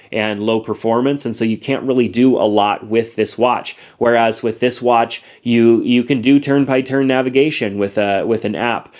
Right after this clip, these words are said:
You can do a lot of different things, uh, check your email and stuff like that on this watch. It's more of a smartwatch that also has some fitness aspects to it.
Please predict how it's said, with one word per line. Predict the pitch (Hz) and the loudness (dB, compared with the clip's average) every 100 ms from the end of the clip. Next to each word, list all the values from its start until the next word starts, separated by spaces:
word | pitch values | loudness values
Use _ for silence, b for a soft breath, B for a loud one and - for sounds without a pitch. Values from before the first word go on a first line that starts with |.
| B | B
You | - 113 | -6 -2
can | 120 | -2
do | 113 131 | 4 4
a | 120 | 6
lot | 117 113 | 4 2
of | 110 | -2
different | 107 110 | -6 -6
things, | 101 117 110 101 - | -4 -4 -4 -6 -8
uh, | 98 95 | -6 -6
check | - 123 117 | -2 -4 -2
your | 117 | -2
email | 120 120 113 101 | 0 0 0 -2
and | 104 | -4
stuff | 101 110 - | -4 -4 -2
like | 104 - | -2 0
that | 104 - | -2 -2
on | 110 | -4
this | 110 104 | -4 -4
watch. | 110 110 98 | 0 0 -2
It's | 117 - | -6 -4
more | 117 120 120 | 0 2 2
of | 123 117 | 0 -2
a | |
smartwatch | 123 - 120 120 110 110 104 - B B - | -2 -2 0 0 2 2 0 -4 B B -2
that | 117 | 0
also | 110 120 | 0 -2
has | 104 107 | -2 -2
some | - 107 | -4 -8
fitness | - - 110 101 110 | -4 -4 -4 -4 -2
aspects | 107 110 95 95 - | -2 -2 -8 -8 -6
to | 98 | -4
it. | 95 - | -4 -8